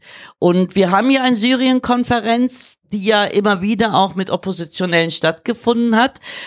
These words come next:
Und das sind dann wichtige natürlich Gremien und Instrumente, die man aktiv halten muss. Aber was dann rauskommt,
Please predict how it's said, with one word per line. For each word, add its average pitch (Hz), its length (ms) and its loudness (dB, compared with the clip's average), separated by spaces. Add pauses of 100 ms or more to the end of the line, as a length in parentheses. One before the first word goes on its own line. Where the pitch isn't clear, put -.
(160)
Und 190 180 0
das 196 140 0
sind 220 200 -2
dann 208 180 0
wichtige 196 480 -2
natürlich 185 560 -4
Gremien 202 480 2
und 185 140 -4
Instrumente, 175 680 0
die 180 160 0
man 160 200 0
aktiv - 460 -6
halten 226 360 -2
muss. 139 200 -2
Aber 156 240 -2
was - 440 -6
dann 180 220 0
rauskommt, 214 800 -2